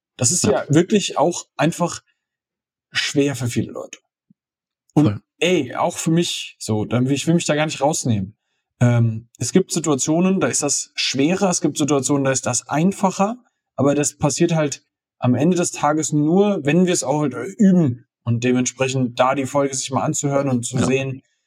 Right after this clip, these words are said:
Speaker 1: wie man das machen kann, hilft extremst, ja, um dann auch besser in die Präsenz dann reinzukommen, denn das heißt ja gar nicht, dass, dass, dass du in dem Moment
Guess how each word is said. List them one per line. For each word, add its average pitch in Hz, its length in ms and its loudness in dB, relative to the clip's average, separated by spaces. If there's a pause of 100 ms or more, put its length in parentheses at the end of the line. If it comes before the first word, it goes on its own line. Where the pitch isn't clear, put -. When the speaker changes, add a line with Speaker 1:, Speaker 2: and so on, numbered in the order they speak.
(280)
Speaker 1:
wie 131 160 2
man 160 140 4
das 143 140 -2
machen 147 200 0
kann, 143 180 0
hilft 170 340 2
extremst, 160 1000 0
ja, 110 120 0
um 135 180 -2
dann 143 140 0
auch 151 160 -2
besser 170 480 0 (1600)
in 190 320 6
die 185 160 4
Präsenz 170 640 2
dann 151 200 0
reinzukommen, 139 760 0
denn 123 140 2
das - 260 -2 (460)
heißt 190 260 0
ja 208 80 4
gar 147 220 0
nicht, 147 200 0
dass, - 400 -2
dass, - 360 -2
dass 139 200 0
du 139 200 2
in 135 200 2
dem 143 220 2
Moment 180 800 4